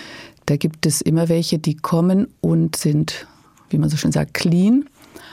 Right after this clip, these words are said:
Aber wenn ich dann feststelle, dass es einen Rückfall gegeben hat, dann gebe ich die Fälle ab, weil ich dafür nicht ausgebildet bin und der Zugang zu Menschen mit Suchterfahrung immer etwas Besonderes ist. Aber es gibt eine ganze Menge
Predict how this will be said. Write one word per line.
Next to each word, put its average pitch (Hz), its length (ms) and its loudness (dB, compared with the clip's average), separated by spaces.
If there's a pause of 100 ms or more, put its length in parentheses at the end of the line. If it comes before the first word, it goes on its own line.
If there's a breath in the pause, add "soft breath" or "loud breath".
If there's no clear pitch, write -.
(160 loud breath)
Aber 165 180 0
wenn 170 140 2
ich 165 100 -2
dann 165 140 0
feststelle, 160 580 0
dass 160 200 -2
es - 180 -6
einen 160 140 0
Rückfall 180 400 -2
gegeben 180 420 0
hat, 190 260 -2
dann 170 220 2
gebe 165 240 0
ich 156 100 -6
die 156 120 -2
Fälle 156 360 0
ab, - 200 -4 (180)
weil 165 160 0
ich 156 100 -2
dafür 160 260 -2
nicht 165 240 0
ausgebildet 170 720 -2
bin 165 300 0 (180)
und 160 420 -2
der 156 140 -2
Zugang 160 520 -2
zu 156 440 0 (480 loud breath)
Menschen 165 380 0
mit 160 180 -2
Suchterfahrung 160 1500 -2 (1040 loud breath)
immer 180 280 0
etwas 156 300 -2
Besonderes 139 640 -2
ist. - 420 -6 (100)
Aber 156 320 -2
es - 160 -2
gibt - 240 -4
eine 165 80 2
ganze 190 320 0
Menge 180 380 2